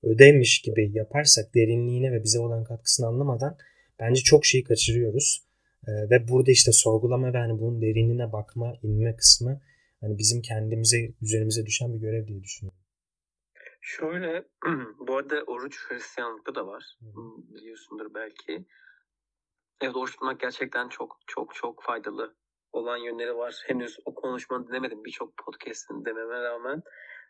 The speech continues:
Speaker 2: Aslında sorgu meselesinde gerçekten sorgulayarak birçok şeyi de ilerleyebiliyoruz ve, e, sadece inanç değil, yani bence günlük hayatımızda da ne yaptığımızı bence bazen sorgulamamız gerekiyor. "Ya bir saniye, ben ne yapıyorum ya?"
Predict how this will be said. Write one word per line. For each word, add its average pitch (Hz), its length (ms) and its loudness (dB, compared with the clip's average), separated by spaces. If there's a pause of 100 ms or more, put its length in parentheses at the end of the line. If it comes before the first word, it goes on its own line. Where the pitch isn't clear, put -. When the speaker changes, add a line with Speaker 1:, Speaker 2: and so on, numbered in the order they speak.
(440)
Speaker 2:
Aslında 139 300 -2
sorgu 160 300 -2
meselesinde 180 600 -2
gerçekten 151 560 -2
sorgulayarak 143 720 -6
birçok 123 420 -8
şeyi 107 380 -12 (240)
de 117 60 -10
ilerleyebiliyoruz 110 840 -12
ve, 131 280 -4 (540)
e, 120 40 -8 (300)
sadece 151 440 -6
inanç 139 460 -4
değil, 185 180 -4
yani 131 300 -6
bence 135 220 -6
günlük 143 300 -10
hayatımızda 139 420 -6
da 143 100 -6
ne 123 80 -8
yaptığımızı - 560 -14
bence 110 280 -14
bazen 110 340 -14
sorgulamamız 110 580 -18
gerekiyor. 113 440 -18
"Ya 120 220 -8
bir 139 60 -14
saniye, 113 380 -10
ben 120 180 -10
ne 120 40 -8
yapıyorum 117 480 -10
ya?" 110 180 -20